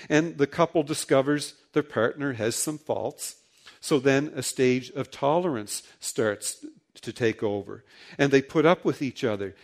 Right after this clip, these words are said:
And then a while later, they move to a third stage, and that's mature love, where they overlook the faults, and they sacrifice for each other, and love in the third degree actually starts to kick in.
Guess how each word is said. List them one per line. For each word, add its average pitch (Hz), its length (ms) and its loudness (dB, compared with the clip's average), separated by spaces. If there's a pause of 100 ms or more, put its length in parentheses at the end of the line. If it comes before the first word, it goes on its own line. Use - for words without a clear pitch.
(120)
And 139 160 -2
then 190 240 4
a 139 100 0
while 156 380 4
later, 143 380 4 (100)
they 131 100 4
move 139 320 0
to 117 140 -4
a 104 60 -2
third 170 360 -2
stage, 104 540 -4 (220)
and 131 120 -4
that's 156 300 0
mature 151 500 -4
love, 131 400 0 (220)
where 131 120 0
they 143 120 2
overlook 151 600 -2
the 160 80 -2
faults, 95 520 -6 (180)
and 131 140 -2
they 131 60 4
sacrifice 147 880 0
for 113 180 -10
each 107 240 -8
other, 98 320 -6 (260)
and 131 220 2
love 151 500 4 (240)
in 131 200 0
the 120 120 0
third 156 440 -2
degree 139 640 -2
actually 123 420 -2
starts 117 480 -2
to 117 160 -12
kick - 380 -4
in. 131 340 -4